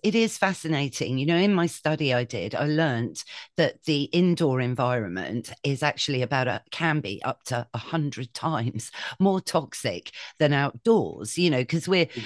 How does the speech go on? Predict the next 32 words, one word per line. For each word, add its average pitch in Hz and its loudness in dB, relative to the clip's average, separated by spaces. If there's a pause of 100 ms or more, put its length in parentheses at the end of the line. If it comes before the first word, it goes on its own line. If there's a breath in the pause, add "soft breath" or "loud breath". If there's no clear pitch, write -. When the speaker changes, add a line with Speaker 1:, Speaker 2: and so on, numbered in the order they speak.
(140)
Speaker 1:
really 175 4
tuned 143 4
into 139 0
air 127 2
pollution 123 2
and 113 -2
all 120 -6
the 127 -4
rest 120 -2
of 117 0
it, 117 0
and 110 -2 (360 loud breath)
carbon 135 0
dioxide 123 0
and 120 0
nitrogen 120 -2
dioxide 117 0 (180)
nanoparticles 117 -4
that - -10
we 113 -8
can 113 -4
breathe 123 -2
in, 120 4
and, 113 2
and, 117 0
and 131 2
that's - -2
all, 113 -6
yeah, 139 -2
very 120 0
relevant. 139 0 (340 loud breath)
But 214 2